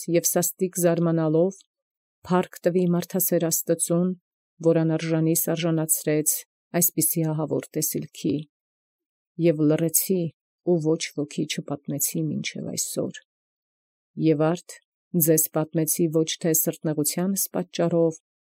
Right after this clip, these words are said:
այլ թաքցնելու մեղքի գիտակցությամբ, որ չլինի, թե երբևէ իբրև ապերախտ պատժվեմ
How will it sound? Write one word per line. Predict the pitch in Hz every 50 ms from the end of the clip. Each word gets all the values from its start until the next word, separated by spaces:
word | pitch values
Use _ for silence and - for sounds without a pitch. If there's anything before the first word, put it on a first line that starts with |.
| - -
այլ | 175 180
թաքցնելու | 175 - 185 190 180 - - - 202 190 185 185 185 196 196
մեղքի | 190 185 180 180 180 - - - 208 190
գիտակցությամբ, | 160 196 190 - 175 175 - - - 185 175 - - - 175 165 160 160 160 - - _ _ _ _ _ _ _ -
որ | 160 165 170 -
չլինի, | - - - 185 170 165 165 185 220 233
թե | 233 - 240 233 220 214
երբևէ | 196 170 175 196 196 - - - 202 170 185 202 208 190 170 -
իբրև | - 196 185 - - 185 180 175 175 180 - - _ -
ապերախտ | - 185 185 - 185 175 196 202 196 175 - - - - -
պատժվեմ | - 175 170 170 185 185 170 185 175 196 214 214 190